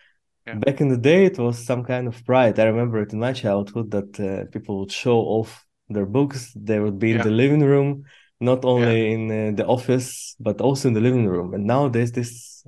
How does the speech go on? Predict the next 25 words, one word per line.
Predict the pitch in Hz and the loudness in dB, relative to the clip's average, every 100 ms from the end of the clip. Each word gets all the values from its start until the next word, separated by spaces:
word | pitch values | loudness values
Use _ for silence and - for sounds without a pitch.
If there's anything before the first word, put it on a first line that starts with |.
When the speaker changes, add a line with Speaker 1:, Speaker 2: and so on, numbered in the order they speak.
| 117 | -8
Speaker 2:
idea | 107 117 117 | -4 0 0
is | 113 117 | 0 -2
somehow | 113 110 113 110 107 - _ _ _ _ _ | -4 -2 0 0 -2 -8 _ _ _ _ _
changed, | - 160 185 202 202 | -2 2 6 4 2
and | 139 123 | 0 2
a | |
lot | 139 156 | 2 0
of | |
people | 147 147 143 | -2 0 0
don't | 127 143 | 0 0
possess | 127 165 202 | 0 2 0
any | - 113 107 | -2 -2 -2
books. | 92 90 - - - _ _ _ _ - - | -6 -10 -10 -16 -16 _ _ _ _ -20 -12
Speaker 1:
Yeah. | 131 120 120 | -6 -6 -2
Speaker 2:
So | 135 135 139 135 131 - - _ 139 | 2 4 4 4 2 -2 -14 _ 0
do | 139 | 4
you | 165 | 4
think | 165 190 190 | 6 6 8
that, | 156 - | 4 2
uh, | 135 131 127 123 127 123 _ _ _ _ _ _ | 0 2 2 0 -2 -8 _ _ _ _ _ _
in | 120 127 | -2 2
your | 190 | 2
family | 202 135 117 110 107 | 2 0 -2 -2 -4
in | 104 | -6
particular, | 107 170 - 127 113 107 | -6 -6 -4 0 0 -2